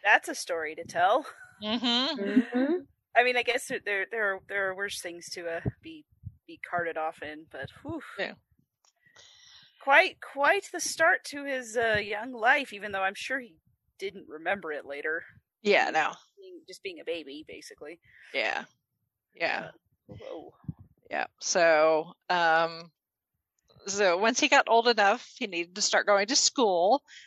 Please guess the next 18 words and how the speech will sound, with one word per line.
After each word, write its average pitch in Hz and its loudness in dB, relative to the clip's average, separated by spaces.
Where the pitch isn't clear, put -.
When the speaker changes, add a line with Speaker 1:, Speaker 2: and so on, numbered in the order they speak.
Speaker 2:
um, 156 -2
while 156 0
they 175 0
were 175 -4
still - -4
living 214 2
in 277 2
Paris. 208 2
So 175 -2
they 190 -4
first - -2
sent 214 -2
him 208 -6
to 196 -2
the 196 -6
Elms, 196 2
which 180 -6
was 165 4